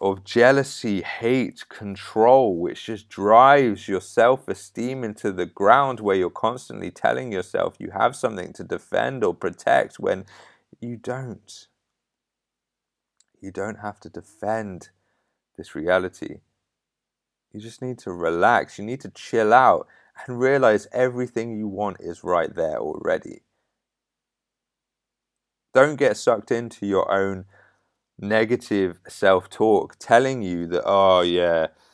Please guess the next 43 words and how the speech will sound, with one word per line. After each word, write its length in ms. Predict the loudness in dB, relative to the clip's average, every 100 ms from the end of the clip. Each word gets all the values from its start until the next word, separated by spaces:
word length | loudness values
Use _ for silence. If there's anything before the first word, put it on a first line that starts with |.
| _ _ _ _ -6
man, 200 | -4 -4
you're 120 | -6
never 320 | 0 0 0
gonna 260 | -4 -6 -2
get 240 | 0 0
another 300 | 0 -6 -6
girl 440 | -2 2 4 2 0
as, 220 | -6 -12
as 100 | -14
beautiful 460 | -6 -6 -4 -4 -4
as 120 | -4
this. 240 | -6 -6
You 120 | -8 -2
really 360 | 0 0 -4
need 340 | -8 -8 -8 -8
to 300 | -6 -4 -6 _ _ _
hold 300 | 0 2 2
on 200 | 0 -2
to 160 | -4 -2
her. 360 | 2 2 2 0
If 200 | -2 -8
you 100 | -2
don't 240 | -2 0
hold 180 | -2 -2
on 180 | -2 -4
to 100 | -6
her, 120 | -6
someone 280 | -4 -8 -4
else 160 | -6
is 100 | -6
gonna 200 | -10 -10
take 340 | -8 -4 -4 0
her. 80 | 2
Oh, 160 | 2
no, 240 | 0 -4 -2
th-, 200 | -2 0
this 220 | -2 -2
guy, 260 | 0 2 2
this 240 | 0 -2
guy's 260 | 4 4 4
gonna 200 | -4 -6
take 360 | -2 -2 0
her. 240 | 2 2